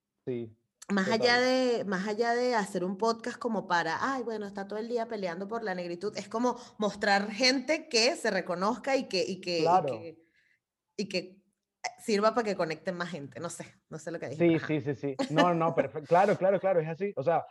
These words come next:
Speaker 1: lo que tú también dices mucho en tus podcasts, que es hacer comunidad, que es tan im-, es
Speaker 2: Ujú.
Speaker 1: muy importante.
Speaker 2: Sí.
Speaker 1: Y ese, ese val-, eso es un valor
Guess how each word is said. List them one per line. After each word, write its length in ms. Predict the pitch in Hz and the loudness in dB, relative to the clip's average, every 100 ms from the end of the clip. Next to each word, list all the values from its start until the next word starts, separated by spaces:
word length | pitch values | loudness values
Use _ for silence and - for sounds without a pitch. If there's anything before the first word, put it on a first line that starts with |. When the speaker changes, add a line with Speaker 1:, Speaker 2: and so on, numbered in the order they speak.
| - _ _ _ - | -14 _ _ _ -10
Speaker 1:
lo 220 | 156 170 | 2 4
que 100 | 165 | 4
tú 120 | - | 0
también 260 | 160 175 185 | 0 2 0
dices 240 | 185 185 185 | 0 -2 -4
mucho 200 | 185 196 | -4 -4
en 80 | |
tus 120 | 180 165 | -6 -4
podcasts, 380 | 151 151 175 | -4 -4 -6
que 60 | 170 | -6
es 60 | 160 | -6
hacer 320 | 160 156 165 | -4 2 2
comunidad, 500 | 156 170 160 131 131 131 _ | 2 0 -2 -2 -4 -8 _
que 80 | - | -12
es 60 | 127 | -2
tan 200 | 233 - | -2 0
im-, 60 | 233 | -2
es 120 | 226 | -2
Speaker 2:
Ujú. 20 | |
Speaker 1:
muy 180 | 143 170 | -2 -2
importante. 560 | 170 - 147 151 104 - | 0 0 -2 -4 -10 -14
Speaker 2:
Sí. 300 | - 185 - - | -6 -4 -4 -4
Speaker 1:
Y 80 | 139 | 0
ese, 300 | 143 165 160 | 2 2 2
ese 160 | 151 165 | 2 4
val-, 180 | 165 160 | 2 0
eso 180 | 151 160 | -2 -2
es 40 | |
un 120 | 160 | -2
valor 400 | 156 160 156 156 | 0 2 4 2